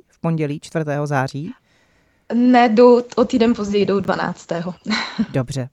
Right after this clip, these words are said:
Speaker 1: Říká ve vysílání Rádia Prostor Kristýna Žižková, která už několik let žije v Itálii. Kristýno, díky a třeba zase
Speaker 2: Děkuju.
Speaker 1: někdy tady na Rádiu Prostor. Mějte hezký den.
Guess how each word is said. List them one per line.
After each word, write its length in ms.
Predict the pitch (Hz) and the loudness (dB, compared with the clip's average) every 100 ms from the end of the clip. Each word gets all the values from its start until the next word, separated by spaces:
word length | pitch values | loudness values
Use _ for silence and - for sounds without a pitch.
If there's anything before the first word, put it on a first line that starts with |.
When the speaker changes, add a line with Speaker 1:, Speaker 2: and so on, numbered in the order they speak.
| - | -6
Speaker 1:
Říká 340 | 185 180 208 | -4 2 2
ve 120 | 196 | 2
vysílání 520 | 180 185 190 175 175 | 0 -2 0 2 2
Rádia 300 | 175 165 170 | 0 0 0
Prostor 340 | 165 160 - 160 | -4 -6 -4 -4
Kristýna 440 | - 156 165 160 | -4 -4 -4 -4
Žižková, 500 | 156 151 - 160 156 151 - - - | -4 -4 0 2 2 0 -12 -20 -6
která 280 | - 180 | 0 2
už 260 | - 196 - | 2 -2 -2
několik 420 | 240 - 240 202 | -2 0 0 2
let 160 | 196 180 | 0 -2
žije 240 | 175 175 | 0 0
v 40 | 170 | 0
Itálii. 480 | 156 170 160 151 151 | 0 2 4 2 0
Kristýno, 440 | 190 302 269 285 | 0 0 4 4
díky 460 | 233 220 208 185 214 - - 233 | 4 2 2 2 -4 -14 -18 0
a 360 | 185 175 170 160 | 4 4 4 0
třeba 260 | - 185 | -6 -4
zase 160 | 185 180 | -4 -2
Speaker 2:
Děkuju. 160 | 175 156 | -2 0
Speaker 1:
někdy 180 | 254 - | 0 0
tady 200 | 147 143 | -2 -2
na 100 | 135 | 0
Rádiu 260 | 131 127 | 0 -2
Prostor. 360 | 120 131 - 135 | -4 -6 -6 -4
Mějte 220 | 156 170 | -2 0
hezký 280 | 175 - 190 | -2 -2 0
den. 340 | 165 147 147 | 2 0 -2